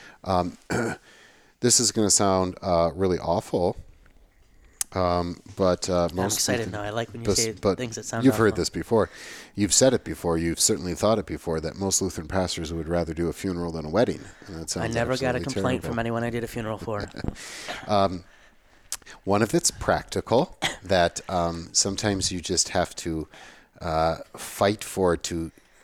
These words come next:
Speaker 1: shoehorn a little Jesus into this special day <coughs> called a wedding.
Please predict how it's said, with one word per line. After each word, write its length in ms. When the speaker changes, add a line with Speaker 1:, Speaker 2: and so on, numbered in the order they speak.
Speaker 1:
shoehorn 560
a 60
little 200
Jesus 580
into 540
this 160
special 380
day 180
<coughs> 180
called 200
a 60
wedding. 380